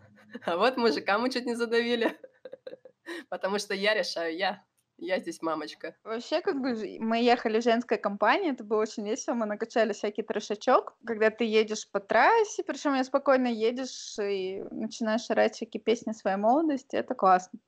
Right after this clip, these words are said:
Speaker 2: Которые ты не слушал лет десять, потому что думал, что, наверное, стыдно слушать. Как его? Шуркен? Шаркен?
Speaker 1: Батырхан Шукенов.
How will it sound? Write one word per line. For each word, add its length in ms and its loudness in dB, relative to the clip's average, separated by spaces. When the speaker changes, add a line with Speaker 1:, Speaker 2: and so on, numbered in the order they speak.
Speaker 2:
Которые 380 -2
ты 160 -6
не 100 -4
слушал 380 -2
лет 240 0
десять, 500 -2
потому 300 -8
что 180 -8
думал, 320 -2
что, 180 -6
наверное, 280 0
стыдно 540 2
слушать. 760 0
Как 220 0
его? 200 -4
Шуркен? 720 -6
Шаркен? 680 -6
Speaker 1:
Батырхан 720 0
Шукенов. 640 -4